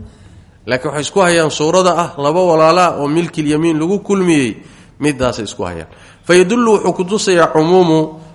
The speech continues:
wa an tajmacu bayna al-ukhtayni, cumuumkeedu wuxuu ku tusayaa cala at-tahriim buu ku tusayaa.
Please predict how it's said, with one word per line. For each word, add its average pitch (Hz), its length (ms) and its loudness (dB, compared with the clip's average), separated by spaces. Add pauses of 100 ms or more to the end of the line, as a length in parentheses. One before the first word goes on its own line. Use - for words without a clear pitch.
(120)
wa 147 160 2
an 160 140 0
tajmacu 170 460 0
bayna 170 240 2
al-ukhtayni, 156 560 -2
cumuumkeedu 165 560 0
wuxuu 151 200 -2
ku 156 140 -6
tusayaa 175 400 0
cala 160 180 2
at-tahriim 165 520 -2
buu 135 100 -6
ku 131 100 -10
tusayaa. 104 400 -10